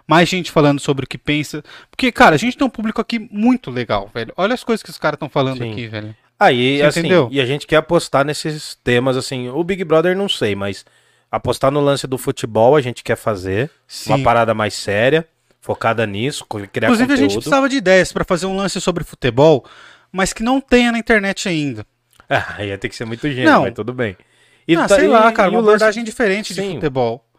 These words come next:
Speaker 1: Mas eu não queria também fazer uma abordagem filosófica sobre o
Speaker 2: Sim.
Speaker 1: futebol.
Speaker 2: E o lance da política, né, que é outro tema, que eu acho que a gente vai criar muito desafeto, mano, mas a gente também
Speaker 1: A gente
Speaker 2: não
Speaker 1: já
Speaker 2: pode
Speaker 1: recebeu uns hate lá no Instagram.
Speaker 2: É, já tem uns cara odiando a gente no Instagram, mas, mano,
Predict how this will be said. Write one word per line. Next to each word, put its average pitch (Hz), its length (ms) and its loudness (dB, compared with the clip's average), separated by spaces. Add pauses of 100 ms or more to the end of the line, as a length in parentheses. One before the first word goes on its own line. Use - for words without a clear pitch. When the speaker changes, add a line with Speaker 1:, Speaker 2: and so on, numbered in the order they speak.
(180)
Speaker 1:
Mas 208 140 -6
eu 262 60 -2
não 254 80 -4
queria 285 180 0
também 233 180 -2
fazer 196 140 -2
uma 180 60 4
abordagem 151 480 2
filosófica 131 760 -2
sobre 127 280 -8
o - 20 -10
Speaker 2:
Sim. 104 140 -10
Speaker 1:
futebol. 113 420 -2 (500)
Speaker 2:
E 160 120 4
o 208 40 8
lance 175 240 4
da 175 120 0
política, 170 680 -2
né, 104 120 -4
que - 80 -6
é 107 40 2
outro 113 240 0
tema, 147 380 0 (240)
que - 80 0
eu 214 100 8
acho 185 200 6
que 175 60 -2
a - 20 2
gente 175 160 -4
vai 175 120 2
criar 170 220 2
muito 165 300 -2
desafeto, 151 640 2
mano, 110 240 0
mas 117 140 2
a 120 40 2
gente 135 220 -4
também 147 180 2
Speaker 1:
A 147 40 2
gente 151 100 4
Speaker 2:
não - 20 -2
Speaker 1:
já 139 60 -2
Speaker 2:
pode 156 160 6
Speaker 1:
recebeu 147 160 0
uns - 180 -4
hate 135 220 -4
lá 131 80 -4
no 127 60 -6
Instagram. 117 380 -4
Speaker 2:
É, 131 380 8
já 110 140 0
tem 120 260 0
uns 131 160 -2
cara 127 260 4
odiando 123 360 2
a 131 80 0
gente 123 280 -6
no 135 60 -12
Instagram, 170 380 -4
mas, 196 180 0
mano, 156 380 2